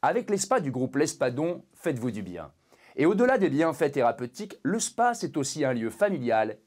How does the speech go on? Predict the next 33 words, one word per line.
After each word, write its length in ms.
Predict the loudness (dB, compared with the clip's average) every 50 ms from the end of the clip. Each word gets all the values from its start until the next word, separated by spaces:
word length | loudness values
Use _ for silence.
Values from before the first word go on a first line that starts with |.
| _ _
et 140 | 0 0 0
convivial. 680 | 0 -4 -4 -4 -6 -8 -6 -6 -6 -6 -8 -10 -14 -20 _ _ _ _ _ _ _ _ _ _ _ _ _ _ _ _ _
Ici, 440 | -4 0 0 2 2 2 2 4 4
nos 100 | 2 2
techniciens 500 | 2 -2 -2 -2 -4 -4 0 0 0 2
s'occupent 420 | 2 0 -2 -2 -2 -2 -2 0
de 100 | 0 0
tout. 320 | 0 -2 -4 -8 -8 -8 -10 -14 _ _ _ _ _ _ _ _ _ -10
Vous 100 | -8 -6
choisissez 520 | -2 0 2 2 2 2 0 2 4 4
le 120 | 4 4 6
modèle 360 | 6 4 4 4 2 0 0
qui 120 | -2 -2
vous 100 | -2 -2
convient, 480 | -2 -2 -2 -2 0 0 0 0 -2 -4 -8
les 220 | -10 -6 -2 -2
options 240 | -2 0 0 -2 0
souhaitées, 540 | 2 2 2 2 2 0 -2 -2 -4 -6 _ _ _ _ _ _ _
et 160 | -2 0 2 2
nous 220 | 2 0 -2 -2
nous 180 | -2 -2 -2 -2
chargeons 480 | -2 -2 -2 -2 -2 -2 -4 -4 -4
du 140 | -4 -2 -2
reste. 520 | -2 -2 -2 -4 -8 -14 -16 -18 -20 -20 _ _ _ _ _ -20 _ -20 -20 -14 -6
Nous 100 | -2 2
mettons 260 | 2 2 2 2 2
à 60 | 2 2
votre 220 | 2 0 -2 -4
disposition 680 | -4 -4 -6 -6 -6 -4 -4 -4 -4 -4 -4 -4 -4 -2
un 100 | -2 -2
service 480 | 0 2 2 2 2 0 -2 -4 -4 -2
après-vente 540 | 0 0 0 0 0 0 0 0 -2 -2 -6 -4 0
irréprochable 840 | 2 4 4 4 4 4 0 -2 0 2 4 4 4 2 0 -4